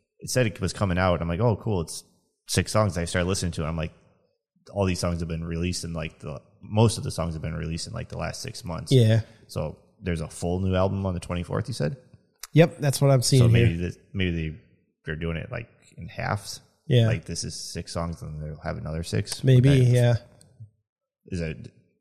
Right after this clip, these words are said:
Speaker 2: I, I
Speaker 1: I, I
Speaker 2: just,
Speaker 1: don't know.
Speaker 2: I was just looking it up on the one site to
Speaker 1: Unless
Speaker 2: see
Speaker 1: this
Speaker 2: what,
Speaker 1: is
Speaker 2: what
Speaker 1: not,
Speaker 2: was new that was coming
Speaker 1: 'cause,
Speaker 2: out.
Speaker 1: like,
Speaker 2: Yeah.
Speaker 1: this just came out a couple weeks ago, like, you know, popped up as, like, the
Speaker 2: Okay.
Speaker 1: newest thing, but I don't know.
Speaker 2: Yeah. Um, I
Speaker 1: Yeah.
Speaker 2: also saw that, uh, Thrice, uh,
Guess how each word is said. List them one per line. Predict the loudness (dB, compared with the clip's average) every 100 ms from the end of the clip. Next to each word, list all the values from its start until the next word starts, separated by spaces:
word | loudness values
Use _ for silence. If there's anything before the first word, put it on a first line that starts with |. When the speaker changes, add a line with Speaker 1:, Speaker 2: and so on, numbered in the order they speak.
| -8 2
Speaker 2:
I, | 6
I | 6
Speaker 1:
I, | 8
I | 8
Speaker 2:
just, | 10 8
Speaker 1:
don't | 4
know. | 0 4
Speaker 2:
I | 8
was | 10
just | 10 10
looking | 8 10
it | 10
up | 10
on | 8
the | 8
one | 8 6
site | 6 6
to | 8
Speaker 1:
Unless | 8 8
Speaker 2:
see | 8 8
Speaker 1:
this | 8
Speaker 2:
what, | 8
Speaker 1:
is | 6
Speaker 2:
what |
Speaker 1:
not, | 6 6 8
Speaker 2:
was | 8
new | 10 10
that | 8
was | 6
coming | 4 6 6
Speaker 1:
'cause, | 8
Speaker 2:
out. |
Speaker 1:
like, | 6
Speaker 2:
Yeah. | 6 4
Speaker 1:
this | 4 4
just | 2 0 -2
came | -4 -2
out | 0 0 -2 -6 _
a | -10
couple | -8 -6
weeks | -4 -4 -4
ago, | -6 -6
like, | -8 -10
you | -10
know, | -10
popped | -10 -10 -10 -8
up | -10 -6
as, | 2
like, | 4 6
the |
Speaker 2:
Okay. | 6 6
Speaker 1:
newest | 4 -4
thing, | -4 -4 -4
but | -6 -10 _ _ _ _ -14
I | -8
don't | -6
know. | -6 -8 -14 -20 -8
Speaker 2:
Yeah. | 2 4 4 0 0
Um, | 4 6 6 4 2 4
I |
Speaker 1:
Yeah. | 4
Speaker 2:
also | 4 2
saw | 4 4 6
that, | 4 4
uh, | 4 4 2 -2 _ _ 2
Thrice, | 6 8 8 6 0 _ _ _ 4
uh, | 6 8 8